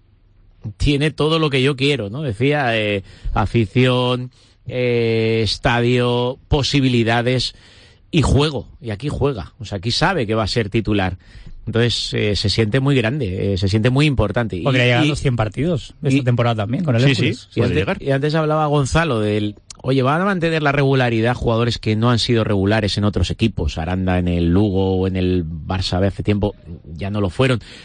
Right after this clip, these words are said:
Speaker 1: o, o Soldevila en el Intercity, son partidos, son el jugador, jugadores de diez partidos buenos o ocho al año. ¿Van a mantener la regularidad? Bueno, pues, no sé, eh, lo digo por lo de Carlos Abad. A lo mejor aquí están en ese escenario donde el entrenador les hace sentirse
Speaker 3: Es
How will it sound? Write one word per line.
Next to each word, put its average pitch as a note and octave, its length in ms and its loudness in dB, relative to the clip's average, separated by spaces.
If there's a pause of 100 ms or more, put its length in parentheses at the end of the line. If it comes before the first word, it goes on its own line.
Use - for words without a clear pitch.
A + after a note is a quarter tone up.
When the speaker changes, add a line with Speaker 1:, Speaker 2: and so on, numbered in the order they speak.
(160)
Speaker 1:
o, A2+ 320 2
o A2+ 80 2
Soldevila A#2 540 2
en G#2+ 80 0
el G#2+ 100 0
Intercity, G#2+ 580 0
son G#2+ 160 -4
partidos, G#2+ 380 0
son A#2+ 220 -2
el A2 80 0
jugador, A#2 400 0
jugadores B2 500 0
de A2 140 0
diez G#2+ 180 2
partidos G2 420 0
buenos C#3+ 400 -2
o A2 220 -2
ocho B2 300 0
al A2+ 80 2
año. D#3 240 0 (760)
¿Van C#3 280 0
a - 20 -2
mantener C#3 380 0
la B2+ 80 2
regularidad? B2 580 2
Bueno, D#3 200 -4
pues, - 280 -8 (440)
no C3 120 2
sé, - 320 -2
eh, G#2 580 -2
lo A2+ 140 2
digo B2+ 180 4
por C#3 140 2
lo C#3 80 2
de B2+ 100 0
Carlos A#2+ 360 -2
Abad. C#3+ 280 -2
A A2 60 -2
lo A2 80 2
mejor A2 300 0
aquí C#3 260 0
están D3+ 300 0
en D3+ 100 0
ese C#3+ 180 2
escenario E3+ 560 0
donde C#3 180 0
el B2+ 60 0
entrenador B2+ 460 2
les D#3+ 160 2
hace D#3+ 160 0
sentirse D3 560 2
Speaker 3:
Es - 60 0